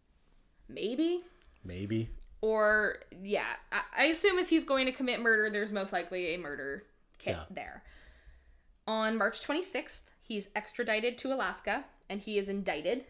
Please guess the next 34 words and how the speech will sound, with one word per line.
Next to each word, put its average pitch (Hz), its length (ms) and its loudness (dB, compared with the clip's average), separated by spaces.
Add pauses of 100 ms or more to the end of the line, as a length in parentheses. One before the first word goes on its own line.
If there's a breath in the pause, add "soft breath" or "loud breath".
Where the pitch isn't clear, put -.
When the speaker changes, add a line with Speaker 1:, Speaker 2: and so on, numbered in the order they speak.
(120)
Speaker 2:
Extradited 131 600 6
to 113 120 -2
Alaska? 135 520 4
It's - 160 0
a 131 40 4
state. - 440 8
<laughs> - 580 2
Speaker 1:
That's 381 220 12
the 294 180 12
word 359 220 12
that 453 160 8
they 269 160 12
use. 240 500 2
Speaker 2:
Okay. 151 480 12 (180)
<laughs> - 220 -2
Speaker 1:
That's - 1000 6
the 427 320 6
word 440 240 8
that 427 160 2
they 180 160 2
used. - 400 -4 (1120 loud breath)
He 254 640 2
was 226 160 2
indicted. 269 680 6 (140)
His 269 120 -4
trial 214 340 4
is 208 120 -2
set - 220 0
for 214 100 -4
March 202 280 4
of 196 120 -6
the 202 60 -12
following 190 460 -2
year. 254 260 -2